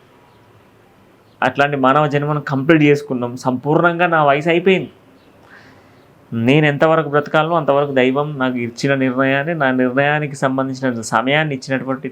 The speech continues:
సమయంలో నా సంపూర్ణ జీవితం అయిపోయినప్పుడు నేను అప్పుడు ఆ సమయంలో మరణించడం మంచిది. దాన్ని ఆర్టిఫిషియల్ ఇంటెలిజెన్స్‌లోనో, వెంటిలేషన్లతోనో,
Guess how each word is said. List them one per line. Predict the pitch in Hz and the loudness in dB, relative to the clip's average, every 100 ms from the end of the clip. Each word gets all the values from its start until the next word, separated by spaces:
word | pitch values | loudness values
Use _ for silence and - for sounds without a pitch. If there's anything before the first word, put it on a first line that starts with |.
| - | -4
సమయంలో | 117 123 123 131 240 - - - - _ - | -2 -2 -2 -2 -4 -6 -20 -20 -20 _ -2
నా | 117 | 0
సంపూర్ణ | 117 120 127 143 147 | 2 -2 0 -2 0
జీవితం | 135 123 127 135 | 0 2 2 2
అయిపోయినప్పుడు | 127 127 123 120 139 185 302 _ _ _ _ 135 | 2 0 -4 -4 -6 -8 -8 _ _ _ _ -8
నేను | 127 135 143 214 - - | -2 0 -2 -4 -10 -4
అప్పుడు | 123 - 151 208 - - - | -4 -2 -2 -2 -4 -8 0
ఆ | 127 | 0
సమయంలో | 123 123 127 135 151 | 0 -2 -2 -2 -2
మరణించడం | 139 123 131 127 139 165 185 _ _ _ _ _ _ _ - | -2 -2 -2 -4 -4 -6 -8 _ _ _ _ _ _ _ -2
మంచిది. | 110 110 110 - - _ _ _ _ _ _ - | -2 -2 -8 -12 -20 _ _ _ _ _ _ -6
దాన్ని | 117 127 135 123 | 0 0 2 2
ఆర్టిఫిషియల్ | 113 127 - 131 135 131 | 4 2 -4 -4 2 2
ఇంటెలిజెన్స్‌లోనో, | 120 127 127 123 120 120 117 113 113 113 - - - | 2 2 2 -2 -4 -4 -2 0 -4 -8 -20 -20 -8
వెంటిలేషన్లతోనో, | 120 131 143 151 139 139 127 123 117 120 117 113 | 0 0 2 2 2 2 0 0 2 0 0 -4